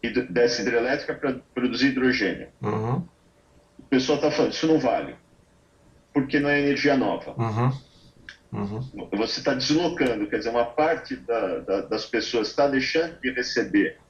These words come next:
Speaker 2: Uhum.
Speaker 1: essa energia dessa hidrelétrica,
Speaker 2: Uhum.
Speaker 1: vai consumir energia, é, é, não renovável, então essa troca não vale.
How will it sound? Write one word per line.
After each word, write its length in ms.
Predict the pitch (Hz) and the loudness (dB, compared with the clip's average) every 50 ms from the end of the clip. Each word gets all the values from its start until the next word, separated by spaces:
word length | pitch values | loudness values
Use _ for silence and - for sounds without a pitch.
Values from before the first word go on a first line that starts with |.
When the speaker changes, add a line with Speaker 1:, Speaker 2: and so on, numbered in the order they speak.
| _ _ _ | _ _ _
Speaker 2:
Uhum. 180 | 113 110 107 | -2 0 2
Speaker 1:
essa 280 | - 117 120 123 127 127 | 4 4 4 4 2 2
energia 480 | 113 113 113 104 101 - 101 107 104 95 | 2 0 -2 -2 -2 0 2 2 2 2
dessa 260 | 107 107 - - 120 | 0 -2 -2 -6 -4
hidrelétrica, 640 | 110 123 139 139 135 143 151 160 - - - - - | -2 2 2 4 6 6 4 4 0 -4 -8 -4 -2
Speaker 2:
Uhum. 340 | 101 104 107 113 123 123 - - - _ | -2 0 0 0 0 -2 -2 -6 -14 _
Speaker 1:
vai 320 | - - 127 139 147 143 - | -4 0 2 2 2 2 2
consumir 500 | 147 131 127 - - 131 120 120 120 123 | 0 0 0 2 2 0 2 2 2 2
energia, 920 | 120 113 117 113 104 - - - 110 107 104 98 - 87 82 - - - - - _ | 2 2 0 -2 -2 -4 -4 0 2 4 4 4 4 2 0 -4 -6 -10 -14 -18 _
é, 80 | - - - - - - | -10 -10 -10 -8 -6 -4
é, 420 | - - - - - - - - - _ | -2 -2 -2 -2 -2 -4 -6 -8 -4 _
não 220 | 95 101 107 107 | 0 2 2 2
renovável, 800 | 101 117 110 117 127 131 127 127 139 147 151 143 143 156 156 156 - - - - | 2 0 2 2 2 2 4 4 4 4 4 2 2 -2 -2 -4 -6 -18 -20 -2
então 200 | - 117 120 123 | 2 2 4 4
essa 240 | 123 127 - - 120 | 4 0 0 -2 -4
troca 360 | - - 117 123 127 - - | -2 2 2 2 2 2 -6
não 180 | - 120 123 117 | -4 -4 -6 -2
vale. 280 | - 87 - - - | 0 0 0 0 -4